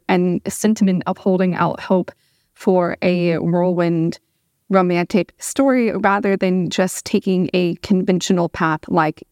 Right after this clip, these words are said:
joining a dating app or allowing people to set you up. So if you haven't heard from anyone else, if you are still single and holding out hope for a fairy tale romance story, that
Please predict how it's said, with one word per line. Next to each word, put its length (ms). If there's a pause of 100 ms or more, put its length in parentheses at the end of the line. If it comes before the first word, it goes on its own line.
joining 320
a 60
dating 360
app 340
or 440
allowing 400
people 340
to 460 (180)
set 300
you 160
up. 240 (1300)
So 400
if 140
you 100
haven't 280
heard 200
from 180
anyone 360
else, 480 (1300)
if 140
you 80
are 100
still 280
single 440
and 140
holding 320
out 180
hope 340
for 200
a 80
fairy 280
tale 280
romance 580
story, 580 (400)
that 200